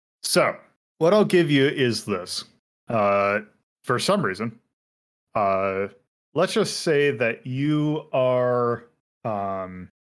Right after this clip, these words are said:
you all find yourself basically in front of, like, let's say a, um, this is in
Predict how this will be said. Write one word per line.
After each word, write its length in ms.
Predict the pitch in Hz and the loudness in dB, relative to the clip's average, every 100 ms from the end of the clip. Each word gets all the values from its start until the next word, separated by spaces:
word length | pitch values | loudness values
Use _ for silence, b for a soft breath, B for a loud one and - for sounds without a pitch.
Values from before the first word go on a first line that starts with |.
| - | -2
you 200 | 170 233 | 2 4
all 160 | 226 | 4
find 240 | 214 175 160 | 2 2 2
yourself 280 | 139 147 127 | 0 0 2
basically 500 | 131 117 127 120 123 | 0 0 0 -2 -2
in 120 | 110 | -6
front 480 | 107 - 131 131 - - | -8 -4 -2 -2 -6 -4
of, 560 | 123 117 113 110 104 - _ _ - | -2 0 0 -2 -8 -16 _ _ -4
like, 260 | 131 120 - | -2 -4 -4
let's 340 | 131 139 - | -2 0 -2
say 520 | - - 147 139 143 - | -6 0 2 0 -2 -6
a, 720 | 143 123 120 120 113 113 107 107 _ _ _ - | -4 -2 0 0 0 -2 -4 -6 _ _ _ -6
um, 520 | 104 95 92 90 92 - _ _ | -4 -2 -4 -6 -12 -20 _ _
this 220 | 139 165 202 | -2 0 2
is 180 | 175 175 | 0 0
in 420 | 165 147 139 | 0 0 0